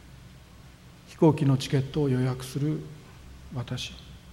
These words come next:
私たちクリスチャンには実が結ばれてゆきます。キリストの恵みによる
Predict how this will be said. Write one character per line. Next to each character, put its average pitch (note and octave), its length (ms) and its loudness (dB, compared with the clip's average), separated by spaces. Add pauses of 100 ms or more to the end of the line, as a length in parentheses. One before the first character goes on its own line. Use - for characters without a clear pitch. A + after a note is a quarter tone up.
(2500)
私 D3 280 2
た D3 80 0
ち - 200 -6
ク - 140 0
リ E3+ 80 8
ス - 100 -2
チ E3 60 0
ャ C3+ 40 2
ン C3 140 4
に D3 60 2
は D3+ 140 2 (580)
実 D3+ 160 8
が D#3 120 10
結 D3+ 260 8
ば C#3+ 120 6
れ C#3+ 100 2
て D3 340 0 (220)
ゆ C3+ 100 2
き D3 140 0
ま C#3+ 100 2
す。 C3+ 140 -8 (1600)
キ - 120 4
リ D#3+ 100 10
ス - 100 0
ト E3+ 100 6
の D#3+ 80 6 (140)
恵 D3 60 8
み D#3 200 6
に D#3 100 6
よ D#3 120 6
る F3 160 4